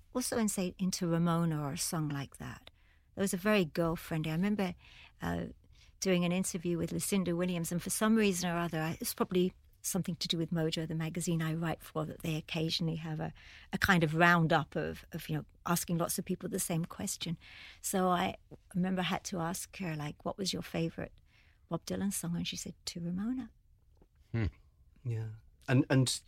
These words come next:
Speaker 3: I read the thing that you said about what Marianne Faithfull said about, uh, him writing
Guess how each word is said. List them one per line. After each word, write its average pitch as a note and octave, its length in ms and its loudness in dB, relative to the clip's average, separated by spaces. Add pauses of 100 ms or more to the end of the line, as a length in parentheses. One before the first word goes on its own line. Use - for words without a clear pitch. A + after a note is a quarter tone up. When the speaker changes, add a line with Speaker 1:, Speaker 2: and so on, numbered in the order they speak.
Speaker 3:
I A2 120 2
read A2+ 320 2
the A2 160 -2
thing A2+ 280 0
that A2 80 -2
you A2 80 -4
said A2+ 160 0
about A2 240 0 (160)
what B2 180 -6
Marianne A2 340 6
Faithfull - 340 0
said F#2 200 -2
about, F#2+ 300 -8 (180)
uh, F#2 100 -2
him F2+ 140 -4
writing G2 460 -4